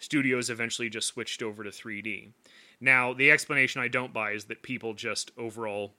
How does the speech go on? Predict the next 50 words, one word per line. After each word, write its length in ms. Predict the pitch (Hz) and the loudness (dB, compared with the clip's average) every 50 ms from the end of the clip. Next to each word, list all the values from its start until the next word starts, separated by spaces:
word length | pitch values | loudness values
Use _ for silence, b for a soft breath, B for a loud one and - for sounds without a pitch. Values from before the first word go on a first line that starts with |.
| _ _ - | _ _ -14
prefer 440 | - - 127 - - 131 120 113 | -8 -6 -6 -6 -4 -2 -2 -2
three 280 | 110 - - 123 120 110 | -2 -4 -6 -6 -4 -4
D 140 | 107 110 107 | -4 -4 -4
to 80 | 101 98 | -6 -6
two 220 | - - 113 107 | -8 -8 -8 -8
D 80 | 101 95 | -8 -10
projects. 540 | - - 110 101 101 98 101 - - - - | -10 -8 -6 -6 -6 -6 -8 -12 -12 -10 -6
I 100 | 117 117 | -6 -6
think 160 | - 131 127 | -4 -4 -6
a 60 | 123 | -4
lot 180 | 123 120 117 113 | -4 -4 -4 -4
of 100 | 107 - | -4 -6
studios 520 | - - 117 113 107 101 101 98 98 98 | -6 -6 -6 -6 -6 -6 -6 -8 -8 -10
ended 180 | 113 104 101 98 | -10 -12 -10 -8
up 160 | 98 98 - _ _ _ _ _ _ _ _ _ b b b b b b b b b b b b b b - | -10 -10 -10 _ _ _ _ _ _ _ _ _ b b b b b b b b b b b b b b 0
picking 340 | - 156 131 - 131 120 123 | 2 2 2 2 -2 -2 -2
up, 220 | 120 110 - - _ _ _ _ _ _ _ _ _ _ _ _ _ _ _ _ _ _ _ _ _ _ _ - - - | -2 -4 -4 -8 _ _ _ _ _ _ _ _ _ _ _ _ _ _ _ _ _ _ _ _ _ _ _ -16 -6 -2
uh, 260 | 127 127 123 117 113 | 0 2 2 2 0
three 200 | - - 139 131 | -2 -2 -2 -2
D 120 | 120 113 | -2 -2
projects 460 | - - 127 120 120 110 110 104 - | -2 -4 -2 -2 -2 -2 -4 -8 -10
partially 400 | - - 127 120 120 - - 123 | -8 -6 -4 -4 -4 -4 -4 -6
because 320 | 110 113 110 - 117 117 110 | -6 -6 -8 -8 -8 -8 -8
they 100 | 120 113 | -8 -8
were 120 | 107 107 | -8 -8
more 160 | 107 101 98 | -10 -10 -12
profitable. 520 | 95 - 120 120 120 117 - 104 90 95 - - | -10 -8 -6 -6 -6 -6 -6 -10 -12 -12 -10 -10
And 120 | 135 143 | -10 -8
part, 360 | - - 220 214 165 160 - - | 0 4 4 4 4 2 -6 2
part 160 | - 185 175 | 4 4 4
of 60 | 156 | 6
that 120 | 156 135 | 4 0
has 240 | 123 135 131 131 - | 2 2 2 2 0
to 80 | - 131 | -4 -6
do 120 | 120 120 | -6 -6
with 100 | 110 101 | -6 -6
the 80 | - 104 | -8 -8
market. 360 | 104 107 110 107 - 90 95 - | -4 -4 -4 -4 -4 -8 -10 -4
A 40 | 127 | 0
lot 200 | 143 135 139 131 | 2 2 2 2
of 60 | 127 | 2
it 40 | 117 | 0
also 280 | 113 113 110 - 117 | 0 0 -2 -4 -4
has 180 | 110 110 104 - | -4 -6 -6 -6
to 60 | - | -8
do 100 | 113 113 | -8 -10
with 180 | 104 95 - - | -10 -10 -12 -12
reducing 400 | 107 107 107 98 - 101 98 98 | -12 -12 -10 -12 -12 -12 -10 -8
labor 240 | 101 104 107 110 | -8 -6 -6 -8
costs. 420 | 98 - 98 - _ - - - | -12 -12 -16 -16 _ -18 -20 -20